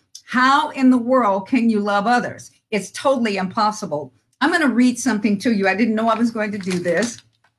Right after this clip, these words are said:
but I'm gonna read something to you that God brought to me.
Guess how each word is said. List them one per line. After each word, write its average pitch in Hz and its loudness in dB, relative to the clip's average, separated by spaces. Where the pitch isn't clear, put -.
but 208 2
I'm 247 8
gonna 302 6
read 262 2
something 226 0
to 240 2
you 160 -2
that 220 0
God 220 2
brought 208 -2
to 190 -2
me. 143 0